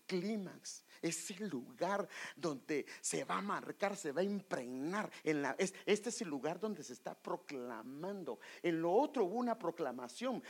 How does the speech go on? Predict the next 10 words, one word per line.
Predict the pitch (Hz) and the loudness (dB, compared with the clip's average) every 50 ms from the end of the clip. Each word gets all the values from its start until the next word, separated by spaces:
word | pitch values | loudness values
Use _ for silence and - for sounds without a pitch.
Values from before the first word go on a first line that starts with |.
| - - - | -12 -14 0
pero | - 196 151 139 151 196 | 2 2 4 6 6 6
este | 277 269 277 - - 196 | 6 6 4 2 -2 -2
especialmente, | - - - - - - - - 180 190 190 185 160 170 208 262 311 339 - - 135 - - - - - - | -2 -2 -4 -4 -4 -4 -4 0 2 2 2 2 -2 -2 0 0 0 0 0 -2 -2 -4 -4 -10 -12 0 4
porque | 185 175 147 - - 139 | 4 4 6 4 2 0
ahora | 110 123 180 240 285 302 262 180 | 2 4 4 6 6 4 4 2
viene, | 151 180 233 302 330 330 240 160 - - - - - - - - | -2 -2 0 2 4 6 4 4 2 -2 -10 -16 -18 -18 -6 4
en | - 180 196 185 | 8 8 10 12
lo | 180 160 | 10 10
otro | 156 202 294 339 330 - 285 233 | 10 10 10 10 8 6 4 4
fue | - - 277 285 247 - | 4 6 4 4 4 2